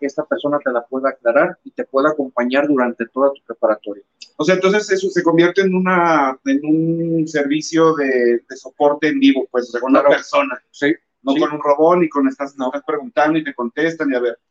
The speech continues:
Speaker 2: inmediatamente te contesta una persona y puedes interactuar con ella,
Speaker 1: Claro.
Speaker 2: puedes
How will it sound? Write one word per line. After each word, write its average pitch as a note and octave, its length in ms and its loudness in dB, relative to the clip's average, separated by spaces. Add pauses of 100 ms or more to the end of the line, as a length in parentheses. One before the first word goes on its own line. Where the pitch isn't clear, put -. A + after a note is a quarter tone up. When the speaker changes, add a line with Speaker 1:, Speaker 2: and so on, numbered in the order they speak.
(300)
Speaker 2:
inmediatamente D#3 640 2
te D3+ 100 -2
contesta C#3 340 -4
una D3+ 140 0
persona D#3 480 -2
y D#3 80 -4
puedes C3+ 260 -2
interactuar B2+ 500 -8
con C3+ 160 -2
ella, D3+ 220 4
Speaker 1:
Claro. D3+ 120 2
Speaker 2:
puedes B2+ 440 -4